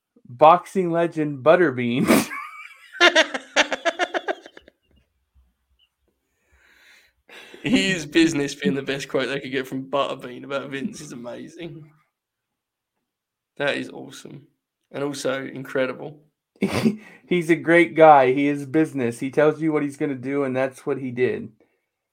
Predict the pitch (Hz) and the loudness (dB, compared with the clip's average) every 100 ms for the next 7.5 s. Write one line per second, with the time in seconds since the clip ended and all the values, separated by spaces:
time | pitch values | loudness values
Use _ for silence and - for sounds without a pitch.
0 | _ _ _ _ - 127 156 147 - 175 | _ _ _ _ -8 -4 -4 -6 4 6
1 | 185 180 165 165 175 165 160 151 147 151 | 6 4 2 -2 -4 0 0 0 0 6
2 | 151 151 - 151 143 139 135 135 120 104 | 8 6 4 -2 4 4 4 4 4 2
3 | 117 139 - 139 127 151 160 156 143 147 | 0 -2 -2 -10 -4 0 0 0 -4 -8
4 | 139 143 127 131 127 143 147 131 127 127 | -2 -2 -2 -6 -4 -4 -4 -6 -10 -8
5 | 131 131 135 131 123 123 139 139 139 127 | -4 -4 -4 -4 -4 -4 -4 -2 -4 -4
6 | 131 135 - 147 139 131 131 131 131 127 | -6 -6 -4 -4 -4 -4 -4 -4 -6 -2
7 | 131 131 120 78 | 2 2 0 -4